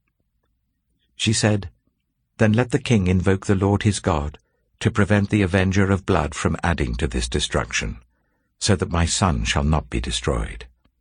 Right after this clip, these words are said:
"As surely as the Lord lives," he said,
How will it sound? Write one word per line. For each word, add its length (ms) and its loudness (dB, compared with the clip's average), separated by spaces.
"As 100 2
surely 440 4
as 120 0
the 100 0
Lord 340 2
lives," 400 -2
he 140 0
said, 360 -4